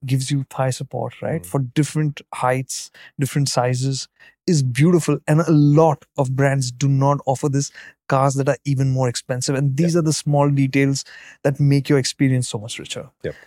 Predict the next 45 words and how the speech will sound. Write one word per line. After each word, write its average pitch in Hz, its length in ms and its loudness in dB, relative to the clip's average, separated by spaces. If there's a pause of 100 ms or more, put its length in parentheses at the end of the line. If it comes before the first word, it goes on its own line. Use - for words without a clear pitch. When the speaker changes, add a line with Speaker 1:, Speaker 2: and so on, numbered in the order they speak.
(160)
Speaker 1:
So 127 480 2
I'm 135 220 4
going 139 200 4
to 143 60 2
call 123 240 2
that 123 160 2
out, 117 240 0
saying 120 240 -2
that 113 180 -2
this 120 180 -4
is 123 100 -4
awesome 110 480 -4
and 113 340 -8
more 131 260 0
brands 113 440 -6
should 113 280 -6
do 107 140 -12
this. 107 260 -12 (320)
Speaker 2:
Okay. 107 220 -4 (180)
Speaker 1:
Right? 127 220 -2 (100)
Speaker 2:
Thigh 104 140 2
support. 98 320 -6 (920)
Speaker 1:
Yeah. 165 280 0 (280)
Um, 113 640 -4 (160)
it 143 160 -2
makes - 400 0 (160)
every 139 200 4
drive 139 300 4
so - 200 -4
much 139 300 -4
more 135 200 0
enjoyable 127 480 0
and 135 220 -2
longer 127 260 2
drives 135 280 2
tireless. 143 500 2 (280)
Speaker 2:
Hmm. - 40 -16
Speaker 1:
So 131 220 0
it's - 420 -4
great 131 220 0
to 131 80 0
have. 123 300 -6 (540)
Speaker 2:
Rear 120 200 2
Speaker 1:
Uh, 123 40 2
Speaker 2:
seat? 165 200 -4